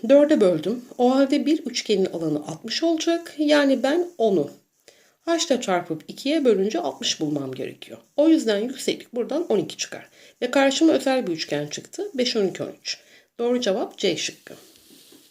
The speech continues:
Üç ise düzün altıgenin açık halini vermiş. Bir ayrıtı altı olduğu için ve bunlar geri kapatıldığında üçgenlerin tabanları hep altı olacak arkadaşlar. Altı, altı olacak. Şimdi bana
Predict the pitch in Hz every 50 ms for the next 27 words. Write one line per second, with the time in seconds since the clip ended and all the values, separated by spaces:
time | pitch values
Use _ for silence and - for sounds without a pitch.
0 | _ _ - - _ _ _ _ _ _ _ _ _ _ _ _ _ _ _ _
1 | _ - 415 440 - - - 180 160 175 220 269 262 - - 202 226 233 247 320
2 | 320 320 285 254 254 - 170 - 185 175 196 240 330 - - 233 240 - - -
3 | - 220 208 196 190 180 175 170 147 - - - - - - - - - - -
4 | - - _ _ _ 247 240 339 392 - - 247 240 233 185 170 160 - - 240
5 | 277 - - 208 208 208 202 - - 294 269 240 214 208 240 262 294 - 160 -
6 | - - - - - _ _ _ _ _ _ _ - - - - - - _ -
7 | 247 240 240 277 294 302 330 349 311 226 220 247 294 311 - 269 - 196 196 -
8 | 160 156 143 143 139 139 131 143 139 147 165 233 247 247 - - - - - 247
9 | 247 240 247 262 277 349 370 - - - 220 196 202 190 175 165 160 175 196 240
10 | 320 381 - - 220 208 208 202 - 196 156 147 - - - - - - - -
11 | - - - - - - - - - - 226 226 226 226 226 - 294 254 208 185
12 | 180 - 165 139 - - - - - - - - _ - - - - _ - -
13 | 339 339 339 320 330 330 277 226 233 330